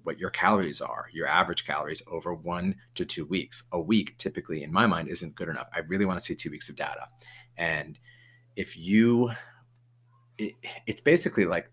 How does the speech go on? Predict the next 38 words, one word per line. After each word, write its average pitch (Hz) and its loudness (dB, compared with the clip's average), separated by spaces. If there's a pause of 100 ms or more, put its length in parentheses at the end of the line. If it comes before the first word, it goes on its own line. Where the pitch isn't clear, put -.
think - -2
about 90 0
it 76 -8
this 92 -2
way. 65 -6
If 87 -6
you 104 4
wanna 127 4
improve 95 0
your, 87 -4
your 90 -10
finances, 101 -2 (280)
you 90 -2
need 104 4
to - -6
look 95 0
at 98 0
them 71 -8
first. - -4 (220)
You - -4
need 104 4
to 95 -2
see 92 -2
what 82 -2
you're 92 -8
spending, 82 -8
where 87 0
you're 85 -2
spending, 76 -8 (440)
uh, 82 -4
before - -4
you 90 -4
can 95 -4
create 80 -4
a 80 -12
budget. - -4
And 82 -12
it's - -16